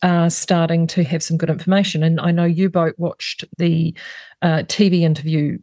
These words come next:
shows. I just watched one of them. I watched The Nation. Did you, the head-to-head between Grant Robinson and Nicola Willis, I have to say, I,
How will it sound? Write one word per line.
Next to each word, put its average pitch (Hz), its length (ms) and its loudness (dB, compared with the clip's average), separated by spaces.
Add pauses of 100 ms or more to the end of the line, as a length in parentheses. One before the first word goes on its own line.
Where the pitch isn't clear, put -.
shows. 160 400 0
I 180 220 2
just - 300 -4
watched - 360 -6
one 156 280 4
of 147 180 -6
them. 240 260 -2 (180)
I 165 100 4
watched - 320 -4
The 180 80 2
Nation. 175 440 2 (300)
Did 196 180 2
you, - 120 0
the 196 120 2
head-to-head 214 840 2
between 185 320 0
Grant 170 300 2
Robinson 165 760 0
and 165 360 2
Nicola 165 320 0
Willis, 170 640 -2 (520)
I 208 100 -4
have 277 240 -6
to 160 80 -2
say, 190 320 2
I, 175 180 0